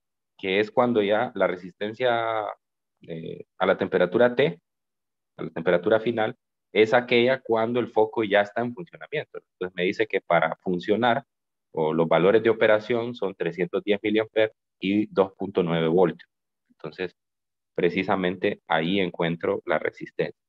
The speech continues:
Y recordar que de la ley de Ohm obtenemos que la resistencia es igual al voltaje entre la corriente.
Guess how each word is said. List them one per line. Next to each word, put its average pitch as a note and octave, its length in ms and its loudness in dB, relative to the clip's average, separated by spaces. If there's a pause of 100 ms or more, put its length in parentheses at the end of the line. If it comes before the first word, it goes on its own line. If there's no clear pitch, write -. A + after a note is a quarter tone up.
Y - 80 -16
recordar G2+ 540 2
que G#2 300 -2 (640)
de F2 180 4
la D#2+ 140 4
ley E2 180 4
de G2 120 2
Ohm A2+ 340 2
obtenemos F#2 680 -6
que F#2+ 300 0
la E2+ 160 4
resistencia G#2+ 840 -2
es F2 200 -2
igual E2+ 320 0
al D#2+ 120 0
voltaje G#2+ 680 -2 (600)
entre F2 340 -2
la E2 180 0
corriente. - 380 -10